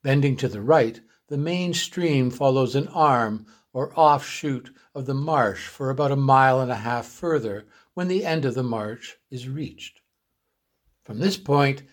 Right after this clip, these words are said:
it consists of a series of smooth stretches and short shoots to the point we left a week ago below Misty Lake. It can be followed for several miles further above that lake,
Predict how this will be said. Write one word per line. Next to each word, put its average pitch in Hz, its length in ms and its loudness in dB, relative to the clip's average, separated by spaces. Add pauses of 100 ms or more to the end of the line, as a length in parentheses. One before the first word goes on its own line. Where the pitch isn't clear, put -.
(100)
it 139 140 -10
consists 165 460 -2
of 143 100 -2
a 139 60 -4
series 175 520 2
of 156 120 -4
smooth 180 480 -4
stretches 156 580 -2
and 151 120 -4
short 156 400 2
shoots - 500 -8 (200)
to 151 120 -2
the 151 80 4
point 151 360 0
we 151 100 -2
left 143 280 -2
a 151 40 -4
week 139 220 -2
ago 120 520 2 (220)
below 127 300 2
Misty 113 360 -6
Lake. 110 340 -8 (1000)
It 196 140 -2
can 196 120 2
be 180 120 0
followed 170 500 6
for 151 100 -12
several 175 400 4
miles 170 400 4
further 151 400 -2
above 98 340 -4
that 104 240 -6
lake, 90 320 -16